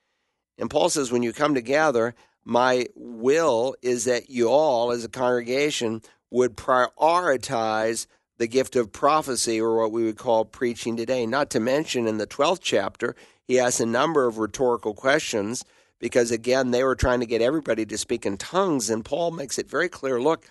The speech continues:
you don't choose your spiritual gift." He says it four different times in the New Testament. You're given a spiritual gift as God wills, as God decides. So he asks, "All are not apostles, are they?" Answer, "No." "All are not pro-,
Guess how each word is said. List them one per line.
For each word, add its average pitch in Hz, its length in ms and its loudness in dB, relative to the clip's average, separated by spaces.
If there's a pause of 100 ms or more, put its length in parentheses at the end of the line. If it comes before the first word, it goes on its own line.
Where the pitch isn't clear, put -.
(220)
you 156 200 -2
don't 151 260 4
choose 156 340 0
your 117 140 -2
spiritual 110 460 -4
gift." 98 380 -4
He 147 120 -2
says 139 240 2
it 117 100 0
four 185 380 0
different 147 400 -2
times 123 320 2
in 113 100 -2
the 117 80 -4
New 117 180 -4
Testament. 110 440 -4 (260)
You're 170 220 4
given 143 240 0
a 117 80 0
spiritual 117 380 -2
gift 123 220 -4
as 113 140 -2
God 135 480 0
wills, 123 400 0
as 113 140 -2
God 123 360 0
decides. 143 800 -2 (380)
So 123 140 -2
he 117 100 4
asks, 117 200 0
"All 135 260 4
are 120 40 2
not 120 220 0
apostles, 104 640 -2
are 87 200 -2
they?" 135 260 -10 (120)
Answer, 127 540 -4
"No." 147 420 -2 (340)
"All 131 220 4
are 127 100 2
not 123 320 -4
pro-, 143 300 -2